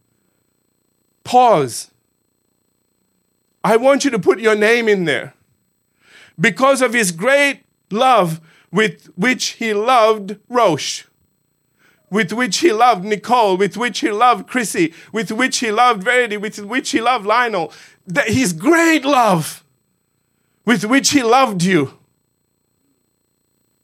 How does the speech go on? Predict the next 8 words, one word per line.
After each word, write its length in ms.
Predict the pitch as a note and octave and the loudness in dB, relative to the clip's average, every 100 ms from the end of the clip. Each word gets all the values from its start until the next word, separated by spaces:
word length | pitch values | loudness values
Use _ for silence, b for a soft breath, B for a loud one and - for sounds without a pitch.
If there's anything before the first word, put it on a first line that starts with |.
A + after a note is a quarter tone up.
| _ _ _ _ _ | _ _ _ _ _
Stop 460 | - E4 E4+ E4+ | -4 2 2 2
there. 160 | D#4 D4 | 0 2
Why 200 | C4+ F4+ | 4 4
do 80 | G4 | 4
we 100 | E4+ | 2
read 300 | C4 C#4+ G3+ | 2 -2 -2
past 380 | B3 C#4+ - A3+ | 0 0 0 -4
that? 300 | C#3 - | -4 -6